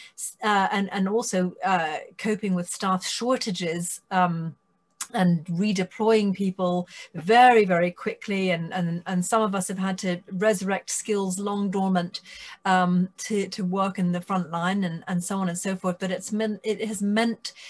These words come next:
delaying and stopping other things. And so there's potential harm there too.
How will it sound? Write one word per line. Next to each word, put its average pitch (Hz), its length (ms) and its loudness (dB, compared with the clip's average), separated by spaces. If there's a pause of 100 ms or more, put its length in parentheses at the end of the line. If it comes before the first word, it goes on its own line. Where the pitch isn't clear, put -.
(160)
delaying 208 500 2
and 180 140 2
stopping 180 400 0
other 165 220 0
things. 156 360 -12
And 175 140 -4
so 185 120 -2
there's 180 180 -4
potential 180 480 -4
harm 170 400 -2
there 160 180 -8
too. 160 420 -6